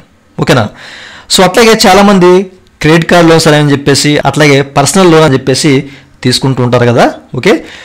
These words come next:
So ఇట్లాంటి, ఆ, సందర్భంలో, ఓకేనా? So ఎవరైనా వ్యక్తిగత లోన్ కానివ్వండి, లేకపోతే ఏదైనా క్రెడిట్ కార్డ్ లోన్ కానీ తీసుకుంటే కనుక, so తీసుకున్న వ్యక్తి చనిపోతే, బకాయిదారుడు మరణిస్తే, ఈ బ్యాంక్స్ అనేవి కుటుంబ సభ్యుల నుంచి లేదా ఈ యొక్క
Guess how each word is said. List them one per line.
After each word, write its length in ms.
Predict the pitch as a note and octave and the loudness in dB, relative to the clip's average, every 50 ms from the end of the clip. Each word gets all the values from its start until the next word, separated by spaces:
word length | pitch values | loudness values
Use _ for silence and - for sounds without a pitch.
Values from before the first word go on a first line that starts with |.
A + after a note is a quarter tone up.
| - - _ - | -20 -18 _ -2
So 420 | - F3 E3+ E3+ E3 E3 - - | 0 2 2 2 2 0 0 -2
ఇట్లాంటి, 680 | D#3+ - - - G#3 G#3 G3 F3 F#3+ F#3 F#3+ F#3 - - - | -6 -6 -2 0 0 2 2 2 2 2 2 2 0 0 -2
ఆ, 80 | D3+ D3 | -2 -2
సందర్భంలో, 840 | - - C#3+ D3+ D#3+ D#3 D3 D3+ D#3 D3 C#3+ D3+ C#3+ A#2+ - - - - | -2 -2 -2 0 0 0 0 0 0 2 2 2 2 0 -2 -4 -8 -8
ఓకేనా? 360 | C3+ - D3 F3 A3+ D4+ B3+ D#3+ - | -4 -2 0 2 0 0 -2 -2 -2
So 60 | D3+ | 0
ఎవరైనా 500 | C#3+ C3 C3+ D#3 D#3+ D3+ C#3 C3 C3 D#3+ - - - _ - | 0 2 2 2 2 2 2 0 -2 -2 -4 -10 -14 _ -8
వ్యక్తిగత 380 | C3 A2 - D#3+ D#3+ D3+ D#3 | -8 -4 -2 -2 0 0 0
లోన్ 220 | D3+ C#3+ C#3+ C#3+ C3+ | 0 0 0 0 0
కానివ్వండి, 380 | D3 C3+ C3 C3+ C3 C3+ D3+ | 0 0 2 2 0 0 0
లేకపోతే 420 | D3 C3 B2 B2 B2+ A#2+ B2+ B2 B2+ | 0 2 2 0 0 0 -2 -2 -2
ఏదైనా 160 | A#2 B2 B2+ | 0 0 -2
క్రెడిట్ 320 | B2+ - B2 B2 A#2+ - | -2 -2 -2 -2 -2 -2
కార్డ్ 160 | D3 C#3+ B2+ A#2+ | -2 0 0 0
లోన్ 180 | A#2+ B2 A#2+ | 0 0 0
కానీ 180 | A#2+ A#2+ B2+ B2+ | 0 -2 -2 -4
తీసుకుంటే 420 | - - B2+ - - B2+ A#2 A#2+ | -6 -6 -8 -6 -4 -4 -2 -2
కనుక, 460 | A#2+ A2+ A2+ A2+ - D3 A#2+ A2+ A#2+ - - - - - - - _ _ - - - | -2 -2 -2 -2 -2 -2 -2 -2 -2 -4 -8 -16 -20 -20 -20 -20 _ _ -14 -6 -4
so 80 | E3 D#3+ | -4 -2
తీసుకున్న 460 | - F3 F#3 G3+ - - A3 G#3 G3 | -2 0 0 0 0 0 2 2 2
వ్యక్తి 340 | F3 E3 - - D#3 - C#3 | 2 0 -2 -4 -4 -2 -2
చనిపోతే, 580 | C3+ C3+ C3 C3+ B2+ A2+ C#3 C3 A#2 G2+ - - - _ _ - | -2 -2 -2 -2 -2 0 0 -2 -2 -2 -6 -10 -18 _ _ -6
బకాయిదారుడు 960 | A#2+ - - - - E3 E3+ F3 D#3 D#3+ D#3 D3+ D3 C3 B2+ A#2+ B2+ C3 C3+ B2 B2 A2 | -2 -2 -2 0 0 2 2 2 2 2 2 2 2 2 2 2 0 -2 -4 -8 -4 -2
మరణిస్తే, 580 | A2 A#2 A#2 A#2+ A#2 - - - G3 E4+ F4 - - _ _ _ _ _ _ _ - | 0 0 0 0 0 -2 -2 -4 -4 -4 -4 -8 -14 _ _ _ _ _ _ _ -2
ఈ 100 | D3+ D#3 | 0 0
బ్యాంక్స్ 400 | D3 B2 C3+ C#3+ E3+ G#3 - - | 0 2 2 2 2 2 2 2
అనేవి 420 | A3 G3+ F#3+ E3+ D#3+ D#3 D#3 D#3+ D#3 - - | 2 2 2 2 2 2 0 -2 -4 -6 -8
కుటుంబ 360 | F3 E3+ - A3+ A3+ A3 A3+ | -6 -2 0 0 2 2 2
సభ్యుల 420 | G#3+ - G3+ E3+ D3 C#3+ D#3 D#3 D3+ | 2 2 0 0 0 0 0 2 2
నుంచి 500 | D3 C#3 - - D#3+ D3+ B2+ - - - - - | 0 0 0 0 0 0 0 -2 -4 -8 -12 -6
లేదా 420 | D3 D3 D3+ D#3 C#3 C3+ C3 C#3 D3+ | -2 0 0 2 2 2 2 2 0
ఈ 120 | C#3 C3+ | -2 -2
యొక్క 260 | C#3 C3+ C#3 C#3 C3 | -4 -2 0 -2 0